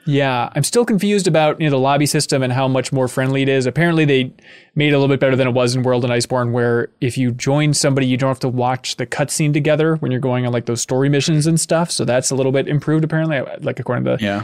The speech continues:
Speaker 1: the Easy Allies video review, they're harping on
Speaker 2: Yeah.
Speaker 1: that, about how it's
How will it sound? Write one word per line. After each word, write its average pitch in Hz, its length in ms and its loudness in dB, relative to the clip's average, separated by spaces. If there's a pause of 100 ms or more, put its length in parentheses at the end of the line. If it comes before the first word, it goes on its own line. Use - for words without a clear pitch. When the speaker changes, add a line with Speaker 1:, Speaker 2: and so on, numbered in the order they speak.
Speaker 1:
the 165 80 -2
Easy 160 260 4
Allies 123 360 2
video 127 220 0
review, 127 320 0
they're 127 280 -2 (340)
harping 143 280 2
on 123 120 0
Speaker 2:
Yeah. 127 80 0 (140)
Speaker 1:
that, 123 40 -2
about 135 160 -2
how 131 120 -2
it's - 260 -6